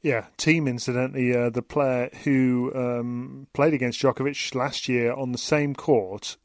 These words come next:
and, uh, and got pretty heavily beaten. I, I heard, actually, that, that,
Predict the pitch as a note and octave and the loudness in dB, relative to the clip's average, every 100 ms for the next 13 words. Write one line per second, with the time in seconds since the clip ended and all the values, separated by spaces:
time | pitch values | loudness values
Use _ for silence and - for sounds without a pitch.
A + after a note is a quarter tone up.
0 | _ - B2 B2 B2 A#2+ A#2+ - B2 C3+ | _ -4 -2 0 -2 -2 -4 -4 -2 -2
1 | - - D#3+ B2 C3 A#2+ A2+ A2 B2+ B2 | -4 -4 -2 0 -2 -2 -4 -2 -2 -2
2 | G#2 F#2+ - - C3 B2+ A#2 E3+ B2 A#2 | -8 -18 -12 -2 2 2 6 6 6 0
3 | - C3 A#2 B2+ - C3 C3+ | -4 -4 0 0 0 -4 -4